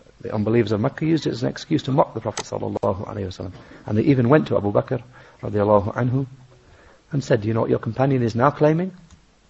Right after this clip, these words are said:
Well, you, you've believed him so far, but do you know what he's claiming now? He claims that he went to Jerusalem and then up through the heavens and re-, returned all in a single night."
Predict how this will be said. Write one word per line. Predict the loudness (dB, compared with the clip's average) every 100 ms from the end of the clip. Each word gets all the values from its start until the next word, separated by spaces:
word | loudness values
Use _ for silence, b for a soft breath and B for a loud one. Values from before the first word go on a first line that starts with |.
| _ _ -14
Well, | -12
you, | -8
you've | -8 -2
believed | 2 4 2
him |
so | 2 6 6
far, | 6 6
but | 4
do | 2
you |
know | 2
what |
he's | 2
claiming | 2 2 2
now? | 2 2 0 -8 b b b b b _ _ -14
He |
claims | -4 2 4 4
that | 0
he | -4
went | -4 -4
to |
Jerusalem | -4 -2 -2 -4 -4
and | -2
then | -2
up | -4
through | -2 0
the |
heavens | 0 -2 -4
and | -6 -8
re-, | -12 -12
returned | -10 -6 -4 -4
all | 2 2 4
in | 0
a | -2
single | -4 -6
night." | -6 -8